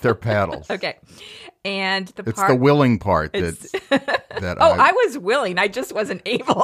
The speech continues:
Speaker 1: Oh, okay, okay.
Speaker 2: <laughs> The, and the park provides all the canoe equipment, the paddles. They give you a life vest to wear,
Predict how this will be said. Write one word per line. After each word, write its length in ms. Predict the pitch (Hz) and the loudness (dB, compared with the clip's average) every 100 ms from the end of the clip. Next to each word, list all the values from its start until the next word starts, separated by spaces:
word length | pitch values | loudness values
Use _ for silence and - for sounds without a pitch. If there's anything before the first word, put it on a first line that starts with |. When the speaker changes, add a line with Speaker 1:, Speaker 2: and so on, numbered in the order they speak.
| - | 2
Speaker 1:
Oh, 240 | 95 113 - | 2 2 0
okay, 100 | - 117 | -2 -2
okay. 340 | - 92 82 - | 0 -2 -4 -6
Speaker 2:
<laughs> 1200 | - 302 - - - 831 698 605 523 - - - - 440 415 359 | -10 -12 -12 -12 -12 -12 -12 -8 -10 -6 -6 -6 -8 -16 -14 -8
The, 160 | 220 196 - | -4 -4 0
and 160 | 214 | 0
the 60 | 208 | 0
park 320 | - 247 - | 0 0 0
provides 600 | - 247 220 175 170 175 - | -6 -2 2 2 2 -2 0
all 200 | 170 175 | 2 2
the 140 | 185 | 0
canoe 380 | 180 185 170 165 | -4 -6 -4 -4
equipment, 640 | - - - 165 151 151 | -6 -10 -6 -4 -4 -6
the 220 | - 139 - | -2 -2 -2
paddles. 420 | - 208 190 190 - | -2 -2 0 -2 -2
They 120 | 165 | -2
give 180 | 156 147 | -2 -4
you 140 | 190 | -2
a 60 | 240 | -2
life 380 | 254 202 190 185 | -2 2 2 0
vest 680 | 160 165 147 - - - - | 0 2 2 0 -8 -14 -12
to 100 | 175 | -4
wear, 440 | 156 139 135 160 | 0 2 2 0